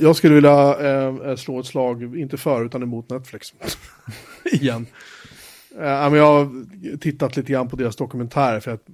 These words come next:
så här, ibland kan jag känna att när man har bränt igenom ett par serier så kan det vara skönt att bara glo på en dokumentär bara för att döda tid eller någonting. Och då hittade jag först en dokumentär, bara titeln egentligen borde jag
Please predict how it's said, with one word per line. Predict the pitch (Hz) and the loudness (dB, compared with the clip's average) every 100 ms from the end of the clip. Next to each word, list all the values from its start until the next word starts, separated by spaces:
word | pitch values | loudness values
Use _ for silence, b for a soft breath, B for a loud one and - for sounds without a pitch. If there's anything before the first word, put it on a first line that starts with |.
| 151 _ | -20 _
så | - 127 | -8 -6
här, | 113 | -6
ibland | 117 120 107 | -6 -8 -8
kan | |
jag | 117 | -12
känna | 123 113 | -12 -14
att | 110 | -12
när | 123 117 113 | -10 -10 -10
man | 117 113 | -10 -10
har | |
bränt | 110 127 120 120 | -10 -10 -8 -8
igenom | 123 113 | -8 -8
ett | 107 | -12
par | 113 | -14
serier | - 117 98 | -10 -10 -10
så | - | -14
kan | 113 | -16
det | |
vara | 107 | -14
skönt | 117 104 | -14 -16
att | 120 | -14
bara | 101 101 - _ _ _ _ _ | -14 -14 -18 _ _ _ _ _
glo | 226 151 123 | -20 -12 -12
på | 107 | -10
en | 110 | -14
dokumentär | 104 - 110 110 | -16 -16 -14 -12
bara | 104 101 | -10 -12
för | 98 110 | -12 -18
att | - - _ _ _ _ _ _ 127 _ | -20 -20 _ _ _ _ _ _ -20 _
döda | 110 98 95 | -14 -14 -16
tid | 110 | -20
eller | 101 101 | -18 -18
någonting. | 107 113 - B B B B B B B B B _ | -18 -20 -20 B B B B B B B B B _
Och | - | 2
då | 160 | 6
hittade | 175 165 147 | 6 6 4
jag | 143 | 4
först | 170 143 - | 4 2 2
en | 139 135 | 0 0
dokumentär, | 131 135 127 131 123 | -4 -6 -4 -2 -2
bara | 120 135 | 0 0
titeln | 131 151 - 127 | -2 -8 -10 -10
egentligen | 110 113 113 | -10 -12 -14
borde | |
jag | 110 | -10